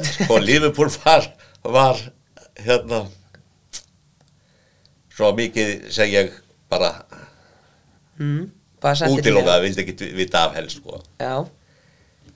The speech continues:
Speaker 1: En svo er City dálítið að vinna á líka í því í dag, sko.
Speaker 2: Mm.
Speaker 1: Þau bæði í raun eru svoleiðis. En nota bene,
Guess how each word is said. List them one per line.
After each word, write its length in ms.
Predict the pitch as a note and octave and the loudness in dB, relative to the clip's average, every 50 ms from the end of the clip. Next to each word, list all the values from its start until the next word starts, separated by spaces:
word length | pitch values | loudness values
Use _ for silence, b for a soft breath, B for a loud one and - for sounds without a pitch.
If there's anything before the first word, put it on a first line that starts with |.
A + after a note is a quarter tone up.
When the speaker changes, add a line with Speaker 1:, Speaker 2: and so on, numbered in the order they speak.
| _ _ | _ _
Speaker 1:
En 120 | - - - | -12 -12 -4
svo 220 | - A2+ C3+ C#3+ | 0 2 4 4
er 140 | D3 C3+ A#2+ - | 4 4 2 0
City 300 | D3+ D3+ C#3+ - C#3 - | -2 -4 -6 -6 -10 -4
dálítið 320 | - B2+ B2 - A2+ A2 | -4 -4 -2 2 2 2
að 300 | G#2+ G#2+ A2 - - A2+ A2+ | 2 2 0 -4 -8 -6 -6
vinna 240 | A2+ A#2 A2+ A2 A2 | -6 -6 -2 0 0
á 80 | G#2+ | 0
líka 400 | A2 A2 G2 G#2 G2+ F2+ - F#2+ | 0 0 -4 -6 -8 -2 0 2
í 140 | F2+ F2+ F2+ | 2 2 0
því 140 | F2+ G2+ G2 F#2 | -4 -6 -8 -6
í 140 | F2 F2+ F2 | -8 -6 -6
dag, 240 | F#2 F2 D#2 C#2+ - | -4 -4 -4 -6 -8
sko. 300 | - - - - - - - _ - | -12 -16 -18 -20 -20 -20 -20 _ -6
Speaker 2:
Mm. 380 | D3 D3 C#3+ C#3+ D3 F3 G3+ G#3+ - - _ _ - - _ _ _ _ _ _ _ _ _ _ _ - | -4 -4 -2 -2 -4 -6 -8 -10 -14 -20 _ _ -20 -20 _ _ _ _ _ _ _ _ _ _ _ -8
Speaker 1:
Þau 80 | F2+ F2 - | -8 -6 -2
bæði 320 | F2 F2 E2+ D2+ C#2 C2+ | -2 -2 -2 -2 -4 -10
í 60 | - - - - - - | -14 -16 -20 -20 -20 -14
raun 240 | D2 D2+ D2 D2 D2 - | -10 -8 -8 -8 -8 -8
eru 380 | - - E2+ E2 D#2+ - - - | -4 -2 -2 -2 -2 -6 -12 -14
svoleiðis. 460 | E2 D2+ D2 C#2+ - - - - - - _ - - - _ _ _ b b b b b b b b b b | -14 -12 -10 -10 -12 -12 -14 -18 -20 -20 _ -20 -20 -20 _ _ _ b b b b b b b b b b
En 240 | - G2 A#2+ E3 C#3+ - - B2 | 0 0 0 0 -2 -8 -4 0
nota 240 | B2 C3+ C3 G#2+ F#2 | 0 0 0 0 -2
bene, 240 | G2 F#2 F2+ G#2+ | -2 -2 -2 -2